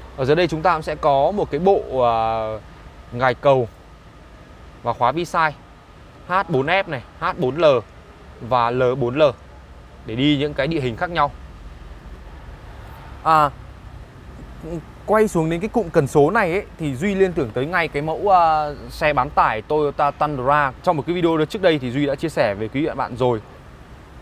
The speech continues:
Đây, Duy sẽ, à, vào thử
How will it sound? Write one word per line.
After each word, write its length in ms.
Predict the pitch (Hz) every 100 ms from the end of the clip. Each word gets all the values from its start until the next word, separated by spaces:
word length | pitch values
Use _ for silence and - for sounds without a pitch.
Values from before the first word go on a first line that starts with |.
| - - - - - -
Đây, 120 | 120 110 123
Duy 160 | 123
sẽ, 280 | 113 - 117
à, 380 | 131 127 120 120 113 - - - - - - - - - - 113
vào 220 | 117 110
thử 340 | 107 127 107